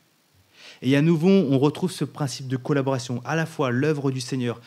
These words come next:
on prie Dieu que Dieu suscite en nous ce désir de marcher avec lui. Et à la fois, nous avons tout le travail de notre volonté propre. Nous sommes appelés. Est-ce que tu veux grandir ? Est-ce que nous voulons grandir ? Oui. Comment nous pouvons grandir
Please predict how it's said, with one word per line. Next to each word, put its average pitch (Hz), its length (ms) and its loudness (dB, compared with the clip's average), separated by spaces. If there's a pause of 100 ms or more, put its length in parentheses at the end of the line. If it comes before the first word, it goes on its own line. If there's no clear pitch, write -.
(140)
on 117 80 -6
prie 170 260 -4
Dieu 156 220 -4
que 165 140 -8
Dieu 117 320 -4
suscite - 520 -10
en 127 160 -6
nous 139 180 -4
ce 143 160 -8
désir 123 440 -6
de 104 80 -8
marcher 123 340 -6
avec 120 200 -6
lui. 110 120 -8 (320)
Et 131 100 2
à 151 60 6
la 156 120 4
fois, 185 380 0 (260)
nous 127 120 0
avons 139 220 0
tout 190 340 -6
le 139 140 -4
travail 143 440 -6
de 123 120 -10
notre 120 240 -6
volonté 123 460 -6 (240)
propre. 123 380 -12 (1200)
Nous 120 60 -10
sommes 120 360 -6
appelés. 117 420 -10 (300)
Est-ce 117 160 -10
que 165 80 -8
tu - 160 -12
veux 127 120 -6
grandir ? 110 380 -8
Est-ce 131 160 -10
que - 80 -8
nous 135 160 -4
voulons 139 240 -4
grandir ? 117 400 -4 (720)
Oui. 165 200 -4 (440)
Comment 160 240 -4
nous 147 100 0
pouvons 127 240 -4
grandir 120 460 -4